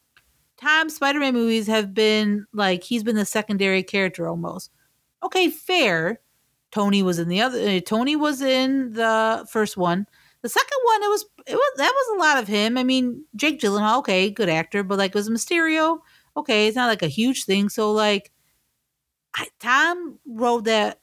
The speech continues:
movie, so that was all him. This one, again, maybe it's a little more, uh, pitch and catch with, uh, Doctor Strange, like, those two together. But again, I think Tom is going to do,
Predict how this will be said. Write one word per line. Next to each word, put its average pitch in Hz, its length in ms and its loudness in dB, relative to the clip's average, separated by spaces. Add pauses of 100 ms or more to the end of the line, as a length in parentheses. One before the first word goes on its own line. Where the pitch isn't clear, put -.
movie, 214 520 2
so 226 140 -4
that 240 160 0
was 277 120 -6
all 214 180 2
him. 160 480 0 (460)
This 320 260 0
one, 311 220 2
again, 294 360 0
maybe 208 340 2
it's 254 140 -2
a 262 40 0
little 254 220 0
more, 254 540 2
uh, 226 600 -4 (140)
pitch 277 280 -2
and 254 120 -2
catch 262 280 -2
with, 247 320 -2 (120)
uh, 233 280 -2
Doctor 240 280 -2
Strange, 254 420 -2
like, 196 180 -2
those 214 200 0
two 226 180 -4
together. 247 640 -2 (1000)
But 247 120 0
again, 247 260 -2
I 220 160 4
think 254 280 -4
Tom 220 340 0
is 247 100 -4
going 196 260 0
to 240 100 -8
do, 185 400 -2